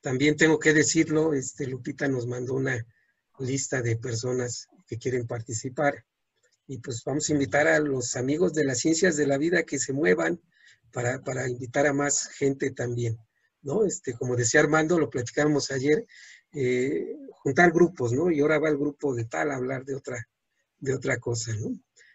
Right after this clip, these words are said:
Entonces, pues muchas gracias otra vez a todos ustedes. Gracias nuevamente, Lupita. Un fuerte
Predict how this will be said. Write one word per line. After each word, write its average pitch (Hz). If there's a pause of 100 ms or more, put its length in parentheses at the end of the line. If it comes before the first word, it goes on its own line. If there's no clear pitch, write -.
(120)
Entonces, 139
pues 131
muchas 175
gracias 190
otra 185
vez 170
a 156
todos 165
ustedes. 160
Gracias 160
nuevamente, 160 (440)
Lupita. 170
Un 190
fuerte 156